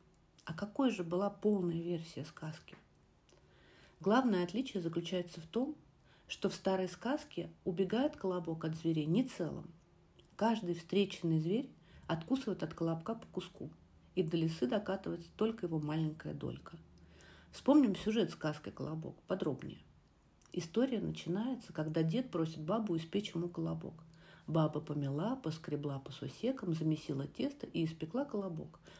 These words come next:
Дальше колобок оживает и сбегает навстречу приключениям. По пути ему встречаются разные звери, которые пытаются съесть колобка, но он ото всех убегает. И только хитрой лисе удаётся обмануть и съесть главного героя сказки.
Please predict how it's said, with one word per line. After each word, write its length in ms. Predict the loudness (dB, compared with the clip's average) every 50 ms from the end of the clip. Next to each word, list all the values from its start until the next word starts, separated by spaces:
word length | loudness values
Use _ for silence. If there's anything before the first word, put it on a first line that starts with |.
| -14 -4 0
Дальше 300 | 2 2 2 2 0 -4
колобок 420 | -2 -2 0 0 0 -2 -2 -2
оживает 560 | -2 -2 -2 -2 0 2 4 4 4 2 0
и 20 | -2
сбегает 420 | 0 2 2 2 2 2 0 0
навстречу 360 | -2 -2 -2 -6 -8 -10 -12
приключениям. 640 | -16 -12 -6 -4 -4 -4 -4 -6 -10 -10 -10 -14 -16 -10 -4
По 60 | -4
пути 300 | -2 0 -2 -4 -4 -4 -6
ему 120 | -4 -4
встречаются 500 | -4 -4 -4 -4 -2 -2 -4 -4 -2 -2
разные 320 | -2 -2 -2 0 0 -2
звери, 340 | -2 -4 -6 -8 -8 -8 -10 -8
которые 400 | -6 -6 -2 2 2 4 4 2
пытаются 440 | 0 -2 -2 0 0 0 0 -2 -8
съесть 380 | -10 -4 0 0 0 0 0 -6
колобка, 460 | -10 -8 -8 -8 -10 -12 -14 -14 -14 -14 -18 -20 -20 -20 -20 -20 -20 -14 -4 2
но 100 | 4 6
он 120 | 6 6 6
ото 180 | 4 2 -2
всех 260 | -2 -2 -4 -4 -4
убегает. 460 | -2 -2 -2 0 0 0 -4 -4 -6 -10 -14 -20 _ _ -20 _ _ -20 -20 -20 -20 -20 -20 -10 -2
И 100 | -2 -2
только 480 | 0 2 2 4 4 4 2 0 -2 -2
хитрой 480 | -4 -4 -4 -4 -4 -4 0 0 0
лисе 440 | 0 0 -4 -8 -8 -8 -4 -2 -2
удаётся 520 | 0 0 0 2 2 2 0 -2 -2 -4 -2
обмануть 440 | 0 0 0 0 0 -2 -2 -6
и 40 | -8
съесть 320 | -10 -6 -4 -4 -4 -2 0
главного 400 | 0 0 0 2 0 0 -2 -2
героя 320 | -2 -2 -2 -2 -2 -4
сказки. 500 | -6 -8 -8 -8 -8 -10 -12 -16 -20 -20